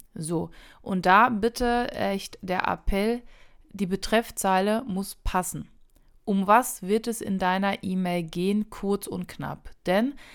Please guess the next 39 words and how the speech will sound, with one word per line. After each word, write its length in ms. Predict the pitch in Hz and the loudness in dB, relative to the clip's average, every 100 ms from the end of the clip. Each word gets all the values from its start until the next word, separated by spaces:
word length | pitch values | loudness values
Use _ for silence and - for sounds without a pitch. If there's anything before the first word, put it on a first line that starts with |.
| - - | -20 -4
eine 300 | 180 180 - | -2 0 0
aussagekräftige 1080 | 226 254 220 214 214 - 208 214 - 190 | 0 0 -2 -2 -6 -6 -6 -6 -8 -10
Betreffzeile 1000 | 180 180 - 220 220 - - 180 220 247 | -10 -10 -4 -6 -6 -8 -2 0 0 -4
stimmt 460 | 240 - 214 226 - - | -8 -4 -2 -2 -6 -8
den 140 | 190 | -4
anderen 400 | - 175 190 208 | -2 -2 0 0
nun 140 | 196 180 | 0 2
mal 180 | 185 - | 0 -2
auf 140 | - | -4
den 160 | 190 196 | -4 -2
Inhalt 480 | 208 196 175 151 | -2 -2 -2 -4
an. 240 | - 151 160 - - - - - | -6 -10 -12 -16 -20 -20 -20 -6
Wenn 160 | 180 | -2
es 140 | 190 - | -2 0
jetzt 360 | 214 214 - | 0 -2 -6
um, 420 | 220 208 208 208 214 - _ - - _ _ _ _ | -2 0 2 0 -4 -14 _ -20 -20 _ _ _ _
weiß 240 | 185 196 214 | 4 4 4
ich 100 | 208 | 2
nicht, 100 | 190 | 0
eine 140 | 190 | -2
Klassenfahrt 680 | - 240 240 226 208 180 - | 2 2 2 -2 0 0 -2
geht 300 | 185 202 226 | 0 0 0
und 220 | 214 196 | -2 -2
der 80 | 196 | -2
Betreff 480 | 180 - 208 202 - | -2 -2 -2 -2 -6
ist 240 | 202 180 | -8 -8
Brot 260 | 185 208 220 | -2 -2 0
und 140 | 196 | -4
Spiele 480 | - 226 233 220 233 | -4 -2 0 2 2
oder 180 | 202 196 | 0 0
so, 80 | 196 | 2
also 300 | 196 214 185 - - - - - | 2 2 -2 -10 -12 -18 -18 -12
ich 240 | - - | -10 -2
glaube, 240 | 190 208 | 2 2
du 100 | 208 | 2
weißt, 300 | 196 196 202 | 4 4 4
was 160 | 190 - | -6 -8
ich 140 | 175 | -8
meine. 480 | 175 175 196 240 269 | -4 -2 0 0 -2